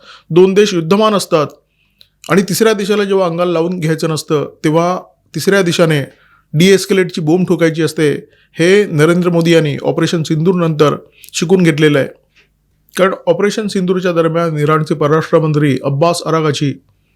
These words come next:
अशीच बोंब ठोकत भारतात आले होते. "डिएस्केलेट, डिएस्केलेट.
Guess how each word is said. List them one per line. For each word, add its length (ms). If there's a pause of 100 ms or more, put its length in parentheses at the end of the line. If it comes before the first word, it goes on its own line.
(240)
अशीच 260
बोंब 260
ठोकत 180
भारतात 440
आले 120
होते. 400 (180)
"डिएस्केलेट, 580
डिएस्केलेट. 680